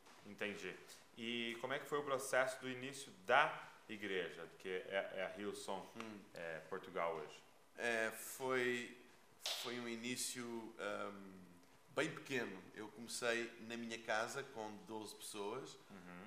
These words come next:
Speaker 2: e eu gosto sempre de frisar isso. Não vá alguém pensar que o doze tem algum
Speaker 1: <laughs>
Speaker 2: significado espe-, especial,
Speaker 1: Cada,
Speaker 2: não é?
Speaker 1: cada tribo,
Speaker 2: Não é?
Speaker 1: cada apóstolo.
Speaker 2: Não, não. Foi doze porque foi o máximo de pessoas que eu consegui juntar.
Speaker 1: <laughs>
Speaker 2: Quem me dera terem sido treze, mas não foram doze.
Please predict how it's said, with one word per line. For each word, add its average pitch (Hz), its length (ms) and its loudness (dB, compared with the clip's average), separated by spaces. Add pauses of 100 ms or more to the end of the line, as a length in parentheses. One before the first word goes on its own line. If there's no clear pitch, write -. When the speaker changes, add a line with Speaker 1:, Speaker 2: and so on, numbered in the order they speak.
Speaker 2:
e 104 280 -10
eu 110 100 -6
gosto 120 300 -2
sempre 117 180 -4
de - 60 -10
frisar 101 400 -4
isso. - 340 -6 (340)
Não 107 140 -2
vá 110 140 6
alguém 107 260 4
pensar 104 440 0
que - 120 -12
o 107 60 -8 (100)
doze 107 280 -4
tem 117 100 0
algum 104 160 0
Speaker 1:
<laughs> 160 760 6
Speaker 2:
significado 147 680 6
espe-, - 340 0
especial, 143 840 12
Speaker 1:
Cada, 131 100 4
Speaker 2:
não 127 120 8
é? 135 160 6 (140)
Speaker 1:
cada 120 200 10
tribo, 131 440 6
Speaker 2:
Não 127 140 8
é? 131 80 10
Speaker 1:
cada 127 180 12
apóstolo. 131 680 12
Speaker 2:
Não, 127 200 8
não. 131 100 4
Foi 156 200 4
doze 156 340 2
porque - 180 -12
foi 165 140 -2
o 151 80 0
máximo 151 480 2
de 127 60 -12
pessoas 143 340 -4
que 104 60 -6
eu - 60 -6
consegui 143 360 -2
juntar. 139 880 10
Speaker 1:
<laughs> - 300 -10
Speaker 2:
Quem 190 180 8
me 196 100 0
dera 175 240 12
terem 165 240 4
sido 160 300 2
treze, 180 340 10
mas 156 140 4
não 147 140 8
foram 143 220 4
doze. 127 420 6